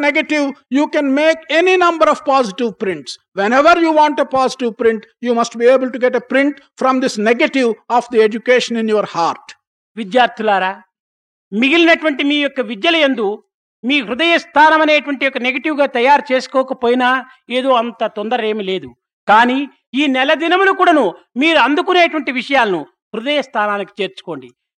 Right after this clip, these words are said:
Speaker 2: మీ జీవితమునకే ఒక మిత్రత్వం తోపల ఒక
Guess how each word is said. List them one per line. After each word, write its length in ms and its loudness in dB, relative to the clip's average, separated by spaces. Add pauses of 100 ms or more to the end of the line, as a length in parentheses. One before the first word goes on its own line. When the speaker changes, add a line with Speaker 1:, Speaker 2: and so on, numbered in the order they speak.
(140)
Speaker 2:
మీ 100 4 (180)
జీవితమునకే 640 4 (460)
ఒక 100 -2 (520)
మిత్రత్వం 580 0
తోపల 260 4 (460)
ఒక 100 -2